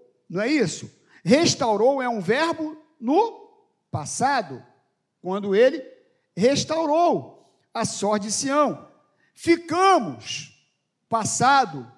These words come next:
Então tá dizendo aqui: "Quando o Senhor restaurou a sorte de Sião, nós ficamos como quem sonha." Então eles estão aqui dizendo da história deles,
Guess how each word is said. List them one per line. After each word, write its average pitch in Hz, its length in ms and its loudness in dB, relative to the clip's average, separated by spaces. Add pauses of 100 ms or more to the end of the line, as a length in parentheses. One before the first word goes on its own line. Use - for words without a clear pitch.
(500)
Então 302 260 -2
tá 339 100 0
dizendo 302 340 -4
aqui: 269 600 -2 (280)
"Quando 359 380 4
o - 20 2
Senhor 285 300 4
restaurou 247 800 6
a 240 80 4
sorte 240 840 4 (380)
de 226 160 -2
Sião, 233 640 0 (260)
nós 311 320 2
ficamos 330 720 -2
como 320 340 -2
quem 349 220 -6
sonha." 339 680 4 (840)
Então 359 260 -2
eles 381 140 -2
estão 349 240 0
aqui 330 220 -2
dizendo 302 800 -2 (640)
da 320 140 -2
história 320 580 0
deles, 277 800 -6